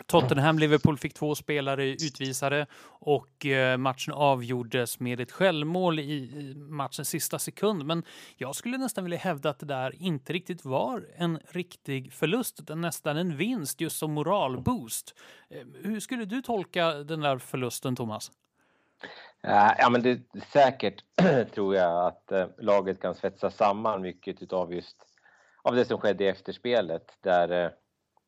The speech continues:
Speaker 2: ja, det var inte ens efterspelet, det var ju under spelet som man insåg att Liverpool faktiskt skulle ha haft ett till mål godkänt. Och den, eh, ja, den historien har ju,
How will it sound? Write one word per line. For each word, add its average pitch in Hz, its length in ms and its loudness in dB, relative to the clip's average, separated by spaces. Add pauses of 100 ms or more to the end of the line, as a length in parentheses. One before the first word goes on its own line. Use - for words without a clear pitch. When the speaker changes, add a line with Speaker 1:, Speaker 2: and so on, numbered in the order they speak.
(120)
Speaker 2:
ja, 85 240 -2
det 104 60 -6
var 104 140 4
inte 98 140 -4
ens 95 120 -4
efterspelet, 98 600 -2
det 92 60 -8
var 95 80 0
ju 98 120 0
under 113 400 -2
spelet 92 520 0
som 87 160 -6
man 85 120 -2
insåg 90 420 -4
att - 140 -4
Liverpool 90 380 -4
faktiskt - 400 0 (760)
skulle 151 240 6
ha 101 80 8
haft 127 220 2
ett 101 100 -2
till 98 160 -6
mål 90 220 -4
godkänt. 95 520 0
Och 101 60 -2
den, 101 240 2
eh, 92 140 -2 (420)
ja, - 240 -4 (340)
den 120 240 2
historien 104 640 -2
har 92 280 2
ju, 85 440 -2